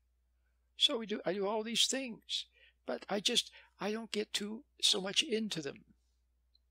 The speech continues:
Not so deeply into them. See, not emotionally involved. I ju-, I, I, I move li-, uh, lightly. See,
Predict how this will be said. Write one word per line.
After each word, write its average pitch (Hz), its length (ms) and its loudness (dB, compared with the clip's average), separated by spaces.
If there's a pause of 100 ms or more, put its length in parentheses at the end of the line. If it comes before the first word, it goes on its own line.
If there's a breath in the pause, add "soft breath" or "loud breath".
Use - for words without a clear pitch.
(360)
Not 233 100 -6
so 208 140 4
deeply 180 480 -6
into 180 260 -8
them. - 160 -20 (1600)
See, 131 380 -12 (280)
not 180 160 -6
emotionally 180 720 -4
involved. 113 640 -16 (1500)
I 139 100 -10
ju-, 147 180 -6 (140)
I, 139 240 -6 (480 soft breath)
I, 143 240 -4 (480)
I 147 100 -8
move 170 260 -6
li-, 185 160 -2 (160)
uh, 143 240 -6 (680)
lightly. 147 500 -6 (800)
See, 190 360 -12